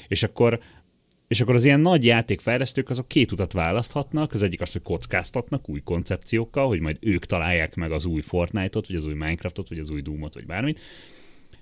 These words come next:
vagy ilyen biztonsági játékra mennek, és így kiadják az ugyanolyan játékot, mint a többiek. És most szerintem ebben vagyunk benne, tehát hogy most nagyon egy ilyen ciklusnak a végén vagyunk, és várjuk azt, hogy mi lesz a következő Fortnite.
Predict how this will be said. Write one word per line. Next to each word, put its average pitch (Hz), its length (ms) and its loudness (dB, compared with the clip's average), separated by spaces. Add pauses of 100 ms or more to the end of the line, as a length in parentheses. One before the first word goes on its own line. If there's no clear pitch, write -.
(160)
vagy 170 220 6
ilyen 175 160 6
biztonsági 90 540 2
játékra 85 400 2
mennek, 95 380 4
és 90 180 2
így 90 220 2 (1120)
kiadják 98 480 6
az 98 100 0
ugyanolyan 82 360 2
játékot, 80 540 -2
mint 80 160 -4
a 90 60 -6
többiek. 73 560 -8 (400)
És 107 180 0
most 131 200 6
szerintem 151 280 6
ebben 92 200 4
vagyunk 90 280 4
benne, 76 260 0
tehát 87 180 -6
hogy 98 100 2
most 107 200 2
nagyon 113 220 4
egy 80 120 2
ilyen 85 180 2
ciklusnak - 500 -6
a 78 40 -4
végén 73 380 -2
vagyunk, 131 540 2
és 104 200 2
várjuk 76 360 0
azt, 104 140 -2
hogy 98 100 -2
mi 73 100 -4
lesz 71 200 -6
a 98 60 -4
következő 101 520 -2
Fortnite. - 600 -6